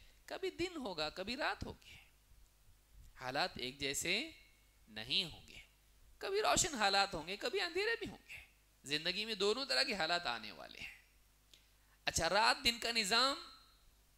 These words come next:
फी नफ्सी ही, रात में क्या है? सारा काम बंद। दिन में क्या है? काम शुरू। तो रात का क्या वक्त है?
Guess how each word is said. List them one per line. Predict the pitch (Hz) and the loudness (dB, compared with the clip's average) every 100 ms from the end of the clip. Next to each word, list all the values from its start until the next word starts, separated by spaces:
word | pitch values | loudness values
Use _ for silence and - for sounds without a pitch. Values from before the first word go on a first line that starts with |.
| _ _ _ - - | _ _ _ -16 -8
फी | 190 | -2
नफ्सी | 185 185 240 | 0 2 4
ही, | 240 320 - - | 4 2 -2 4
रात | 165 220 233 | 8 8 8
में | 240 - | 2 4
क्या | 226 | 6
है? | 233 254 311 - - - | 6 4 -2 -8 -18 -6
सारा | 156 143 151 | 2 4 4
काम | 147 143 147 143 | 2 2 0 2
बंद। | 147 143 107 - - _ _ - | 6 6 2 -16 -20 _ _ -2
दिन | 147 196 | 2 2
में | 214 208 | 2 4
क्या | 202 | 4
है? | 214 285 202 - | 4 2 -6 0
काम | 123 131 147 | 2 2 0
शुरू। | - 220 381 - - - _ _ - - _ - - | 0 2 0 -6 -20 -20 _ _ -20 -20 _ -20 -8
तो | 120 | 0
रात | 139 180 214 - | 6 6 4 -2
का | 185 | -2
क्या | 196 202 | 2 2
वक्त | 214 | 2
है? | 208 | -2